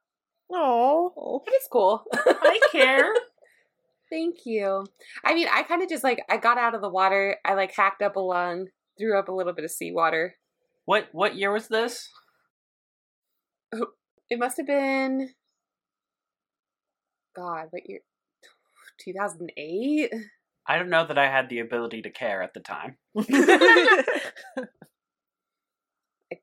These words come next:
Speaker 2: think. Yeah, I think oh eight, maybe. But anyway, yeah, there we go. Okay, next is Ashley, question mark? <laughs>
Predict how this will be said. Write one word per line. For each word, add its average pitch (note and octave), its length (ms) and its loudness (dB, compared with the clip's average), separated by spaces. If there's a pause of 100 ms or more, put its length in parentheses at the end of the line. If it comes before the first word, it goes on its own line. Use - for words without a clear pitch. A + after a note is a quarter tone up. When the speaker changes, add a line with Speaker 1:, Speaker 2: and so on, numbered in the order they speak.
(140)
Speaker 2:
think. G3 420 -6 (600)
Yeah, E3 340 -6 (120)
I - 80 -10
think G3+ 200 -8
oh E3+ 100 -6
eight, E3 300 -10
maybe. F3+ 400 -14 (1040)
But F4+ 100 -8
anyway, D4+ 400 0
yeah, D#4 360 0 (180)
there E4 160 -2
we D#4+ 120 -6
go. D4 380 -2 (160)
Okay, D4+ 540 -4 (120)
next D#4+ 560 -4 (720)
is A#3+ 360 -6
Ashley, C4 380 -8 (100)
question - 280 -14
mark? G#4 140 -8 (140)
<laughs> - 100 -10